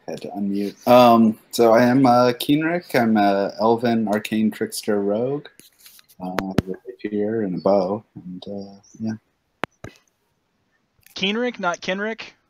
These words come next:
Speaker 2: Have I been saying it wrong the
Speaker 1: Uh,
Speaker 2: entire time
Speaker 1: uh,
Speaker 2: we've been streaming?
Speaker 1: Oh, I don't know. Whatever. Close. They're
Speaker 2: <laughs>
Speaker 1: pretty much the same, right?
Speaker 2: Fair enough. All right, Owen, you're next.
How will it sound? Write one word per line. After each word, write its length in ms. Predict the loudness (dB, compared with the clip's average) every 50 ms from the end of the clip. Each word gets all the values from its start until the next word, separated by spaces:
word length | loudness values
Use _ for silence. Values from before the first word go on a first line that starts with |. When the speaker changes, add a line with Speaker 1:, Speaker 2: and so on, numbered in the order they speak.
| _
Speaker 2:
Have 100 | -4 -2
I 60 | -2 -2
been 120 | -2 -2 -4
saying 260 | -2 -2 -2 -2 -2
it 100 | -4 -2
wrong 420 | 0 2 2 2 0 -2 -8 -12 -14 -14 -4 2
the 100 | 4 4
Speaker 1:
Uh, 20 |
Speaker 2:
entire 420 | 4 4 2 2 4 4 6 6 4
time 200 | 4 4 4 2
Speaker 1:
uh, 40 | 2
Speaker 2:
we've 100 | 0 -4
been 120 | -4 -6
streaming? 360 | -6 -6 -6 -4 -2 -2 -2 -2 -4 -6 -6 -8 -10 -12 -16 _ -10 -8 -8 -8 -8 -2 2 4
Speaker 1:
Oh, 300 | 6 6 6 4 2 -2 -10 -12 -12 -12 -14 -18 -18 -8 -2
I 60 | 0
don't 140 | 2 4 4
know. 160 | 4 4 4
Whatever. 560 | 4 4 6 6 6 6 6 6 4 2 0 -8 _ _ _ _
Close. 220 | 4 4 6 6 4 2 2 4
They're 120 | 4 4
Speaker 2:
<laughs> 40 | 4
Speaker 1:
pretty 260 | 0 -4 -8 -6 -6
much 180 | -4 -6 -6 -6
the 60 | -4
same, 300 | 0 0 2 2 2 0 2
right? 220 | 0 0 -2 -2 _ _ _ _ _ _ _
Speaker 2:
Fair 240 | _ 0 0 2 0
enough. 300 | 0 -6 -10 -14 -20 _ _ _ _ _ _ _ _ _ _ _ -20 -20 _ _ _ _ -20 _ _ _ _ _ _ _ _ _ _ _ _ _ _ _ _ _ -8
All 120 | -4 -2 0
right, 180 | 2 0 2 4
Owen, 240 | 2 2 2 2 -2
you're 100 | -2 -2
next. 520 | 0 -2 -2 -2 -4 -6 -8 -8 -10 -14